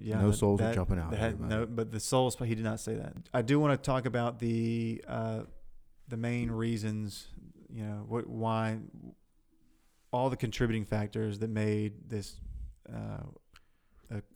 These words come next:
Speaker 1: the tragedy, the disaster that it was.
Speaker 2: You see, if you spout 'em off rapid fire.
Speaker 1: Delayed alarms, no emergency
Speaker 2: <laughs>
Speaker 1: plan, no fire protection, for example, sprinklers, no fire drills, unsuitable interior finish, lack of exits,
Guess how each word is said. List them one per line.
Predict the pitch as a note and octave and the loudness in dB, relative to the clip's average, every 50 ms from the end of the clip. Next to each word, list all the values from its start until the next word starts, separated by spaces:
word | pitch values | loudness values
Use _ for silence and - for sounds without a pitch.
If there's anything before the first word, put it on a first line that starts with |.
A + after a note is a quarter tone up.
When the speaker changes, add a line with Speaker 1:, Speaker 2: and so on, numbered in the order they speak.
| - - | -18 -6
Speaker 1:
the | B2 A#2 A2 | -4 -4 -4
tragedy, | - - - A2+ A2 A2 G#2 G#2 G#2 G#2 G#2+ G#2 G#2 | -2 2 4 4 4 4 2 0 -2 -2 -2 -2 -2
the | G#2+ A2+ | -2 -2
disaster | A2 A2+ G#2 G2+ A2+ A2+ A#2 - - A2+ | -2 -2 0 0 0 0 0 0 -2 -2
that | G#2+ A2 | -2 -2
it | G#2+ A2+ | 0 0
was. | A2 G#2+ G#2+ G#2+ G#2 G#2 G#2 - - | 0 2 2 2 2 0 -2 -6 -10
Speaker 2:
You | - - | -12 -10
see, | - - | -8 -6
if | F#2+ F2+ | -6 -4
you | F#2 F#2 | -4 -4
spout | - - - G2 | 6 8 8 8
'em | F#2+ F#2 | 8 6
off | F#2 E2+ - | 2 2 2
rapid | G2 F2+ E2+ - - | 2 2 2 2 2
fire. | - - E3 - - - - - _ _ _ _ _ _ _ _ _ _ _ E3+ | 2 0 -2 -2 -6 -8 -12 -14 _ _ _ _ _ _ _ _ _ _ _ -4
Speaker 1:
Delayed | - A#2 A2 A2 A2+ A#2 A#2 | -2 2 4 6 6 6 6
alarms, | A#2+ A#2 A2+ G#2+ G#2 G2+ G2+ G2+ G2+ G2+ - - - - - - | 6 4 4 4 2 2 0 -2 -4 -6 -10 -12 -12 -10 -8 -2
no | A#2 A2+ A2+ A#2+ | 2 4 6 6
emergency | B2 B2 A#2 G#2+ G#2+ A2 - - G#2+ | 6 6 4 4 4 2 -2 -2 -2
Speaker 2:
<laughs> | - - | 0 0
Speaker 1:
plan, | A2 G#2+ G#2+ G#2+ G#2 G#2 G2 - - - | 0 0 0 0 0 -2 -4 -8 -6 -2
no | A2 G#2+ | -2 -2
fire | G2+ - - A2+ A#2 A#2 | 0 0 0 0 0 0
protection, | A2 - - - B2 A2 - - B2 A#2+ A2+ | -2 -2 0 0 0 0 0 -4 -4 -4 -4
for | - A#2 A#2 | -4 -4 -4
example, | G#2 G#2+ G#2+ G#2 - G#2+ | -2 -2 -4 -4 -6 -8
sprinklers, | G2 - - - A#2+ A2+ A2 G2+ - A#2 A#2 A#2 A2+ - - - - - - _ _ _ _ | -10 -10 -6 -2 0 0 0 2 2 2 2 0 0 -4 -8 -16 -20 -20 -20 _ _ _ _
no | A#2 A2 G2+ | -2 -2 -2
fire | - - A2+ A2 A2+ A#2 A#2 | 0 2 2 4 6 4 4
drills, | A2+ A#2+ A#2+ A#2+ A#2+ A#2+ A#2+ A#2 - - - _ _ _ _ _ | 4 4 4 4 4 4 2 0 -4 -10 -16 _ _ _ _ _
unsuitable | A#2+ A#2+ A#2+ - - C3+ C3 B2+ A#2 A#2+ B2 | -2 -2 -2 0 -2 0 0 0 0 0 0
interior | A#2+ A#2+ A#2 - - A#2 A#2 A#2+ B2 | 0 0 -2 -2 -2 0 0 0 -2
finish, | - - A2 G#2 G#2+ G#2+ G#2+ - - - - - _ _ _ _ _ _ _ _ _ _ _ _ _ _ - | -2 -2 -2 -2 0 -2 -2 -4 -6 -10 -10 -14 _ _ _ _ _ _ _ _ _ _ _ _ _ _ -2
lack | A2 A2 A#2 A#2 | 0 0 0 0
of | C3 A#2 | 0 0
exits, | A#2 A2+ A2+ A2 A2 A#2 A2 - - - | 2 2 2 0 -2 -4 -4 -6 -8 -14